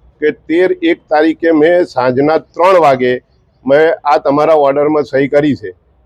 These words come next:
જ્યારે ખેડા જિલ્લા સહકારી સંઘની તેર એક તારીખે ચકાસણી હતી ત્યારે સવારમાં એમની સહીવાળો લેટર સવારમાં સાડા દસ વાગે ત્યાં આગળ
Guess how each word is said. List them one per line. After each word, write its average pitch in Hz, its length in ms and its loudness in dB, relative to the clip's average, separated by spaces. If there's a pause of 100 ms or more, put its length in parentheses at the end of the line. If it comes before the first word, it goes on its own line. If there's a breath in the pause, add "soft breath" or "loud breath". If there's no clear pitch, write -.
(120)
જ્યારે 143 380 2
ખેડા 139 300 -2
જિલ્લા 175 280 0
સહકારી 151 540 -2
સંઘની 147 560 -2 (380)
તેર 175 260 0 (240)
એક 160 160 -2 (120)
તારીખે 156 540 0 (760)
ચકાસણી 175 500 0
હતી 160 260 0
ત્યારે 151 520 0 (220)
સવારમાં 175 800 0
એમની 156 460 0
સહીવાળો 170 580 0
લેટર 151 500 0 (320)
સવારમાં 170 560 2
સાડા 143 460 0
દસ 160 340 -2
વાગે 131 380 0 (400)
ત્યાં 160 220 0
આગળ 165 260 2